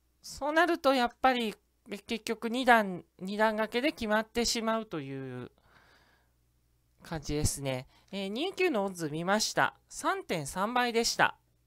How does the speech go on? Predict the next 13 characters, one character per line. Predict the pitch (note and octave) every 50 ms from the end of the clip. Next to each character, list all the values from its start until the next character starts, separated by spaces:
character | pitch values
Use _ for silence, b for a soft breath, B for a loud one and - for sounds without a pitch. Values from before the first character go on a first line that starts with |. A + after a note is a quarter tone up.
| _ _ _ _ _ _ _ b b b b b b b b b b b b b b b
う | - G3+
ー | A3+ A3+ G#3+ G#3+ G3+ F#3 F3 F3
ん、 | E3+
ま | G3 B3 A#3+ G#3 F3+ E3 D3+ B2+ B2+ A2 - -
あ、 | - _ _ _ _ _ _ _ _ _ _ _ _ _ _ _ _ _ _ _ _
安 | - D#3+ E3 - - A3+
い | A3+
よ | F#3+ D3+ C#3
な | D3 E3 F3+ A3+
っ | A3+ -
て | - F#3 D#3+
い | D3+ D3 D3+
う | D3 C#3